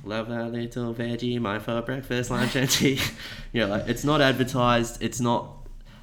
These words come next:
popular, but I guarantee if people made the switch away from, um, predominantly grains and the dairy in the m-, morning to meat and vegetables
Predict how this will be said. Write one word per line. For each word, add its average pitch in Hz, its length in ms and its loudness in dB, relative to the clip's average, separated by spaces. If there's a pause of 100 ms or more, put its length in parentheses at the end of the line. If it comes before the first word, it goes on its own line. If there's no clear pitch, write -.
(180)
popular, 101 540 0
but 117 100 0
I 135 160 4 (200)
guarantee 113 840 0
if 104 180 -4
people 123 280 -2
made 117 240 0
the 104 80 -4
switch - 340 -6
away 98 280 -2
from, 95 680 -6 (540)
um, 92 440 -4 (120)
predominantly 104 560 -2
grains 95 960 -2
and 90 600 -6 (400)
the 101 60 -10
dairy 98 520 -2
in 92 120 -6
the 90 80 -6
m-, 95 260 -6 (160)
morning 98 420 -4 (180)
to 92 420 -2 (640)
meat 98 500 -4
and 98 160 -8
vegetables 98 800 -8